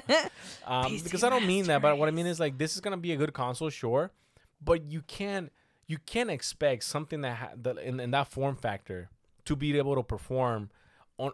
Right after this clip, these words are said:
Speaker 2: uh, like, compared to, like, a water-cooled P C.
Speaker 1: Mm-hmm.
Speaker 2: It is impossible, you know? But people say that stuff.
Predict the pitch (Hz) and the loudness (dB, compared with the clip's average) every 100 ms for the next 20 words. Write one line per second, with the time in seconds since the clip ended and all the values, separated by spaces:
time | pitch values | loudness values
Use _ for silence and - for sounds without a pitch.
0 | - 104 87 117 - - _ _ _ _ | -6 -8 -4 -6 -6 -14 _ _ _ _
1 | - 135 131 135 - 127 117 110 117 127 | -6 -2 2 0 0 -6 -2 0 2 2
2 | 113 123 110 110 - 90 - _ - 202 | 0 -6 -6 -8 -10 -14 -18 _ -4 -4
3 | 196 - _ - 151 170 156 143 120 101 | -4 -8 _ -10 -4 -2 0 2 0 -2
4 | 85 80 _ 117 131 151 - - - - | -14 -20 _ -6 -4 -4 -8 -20 -20 -4
5 | 156 190 196 170 - 185 262 135 - 107 | -2 0 -4 -6 -4 -2 -2 -4 -6 -8
6 | - | -8